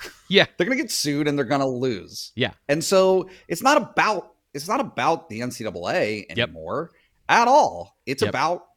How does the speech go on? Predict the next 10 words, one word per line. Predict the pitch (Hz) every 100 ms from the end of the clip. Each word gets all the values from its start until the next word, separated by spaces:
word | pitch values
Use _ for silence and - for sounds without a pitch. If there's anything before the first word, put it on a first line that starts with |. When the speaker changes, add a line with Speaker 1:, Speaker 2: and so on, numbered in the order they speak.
| _ _ _ _ _ _ _ _ _ _
Speaker 2:
the | 165
United | 165 170 202 190
States | - 180 190 190
of |
America, | 165 156 185 196 117 117 _ _
<laughs> | _ -
right? | 254 285 254
Like, | 220
it's | 214
about, | 226 214 214